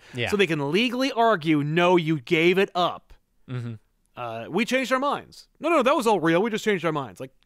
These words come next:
Speaker 2: "No, you didn't, you liar."
Speaker 1: Right.
Speaker 2: Uh, good stuff in terms of that's what people, that's, yeah, yeah,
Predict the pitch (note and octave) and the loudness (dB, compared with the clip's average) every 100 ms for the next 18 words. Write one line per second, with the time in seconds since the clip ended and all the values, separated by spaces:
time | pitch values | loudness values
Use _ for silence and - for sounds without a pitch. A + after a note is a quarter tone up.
0 | - D#3+ F3 D3+ A#2+ C3 A#2 A#2+ E3+ D3+ | -10 -2 0 0 -2 -8 -10 0 0 0
1 | F3 D3+ B2 B2+ B2 B2+ G#2 E2 - - | -10 -12 -10 -6 -6 -6 -10 -16 -20 -20
2 | B2 A2+ F#2 G2+ G#2+ B2+ B3 F#3 - A#3 | -10 -8 -6 -8 -12 -2 -2 -2 -4 0
3 | A#3 F3 F3+ F3 F3 D#3+ E3 D3 _ _ | 0 0 -4 0 -2 2 0 -2 _ _
4 | _ _ _ - D3 D3+ - D3 D3+ - | _ _ _ -6 -4 -4 -2 -2 -2 -6
5 | D3 C#3+ C3+ C3+ A#2 - A#2+ E3 C3+ _ | -8 -8 -12 -14 -16 -14 -4 -4 -4 _
6 | _ _ _ F3+ C4+ | _ _ _ -2 -2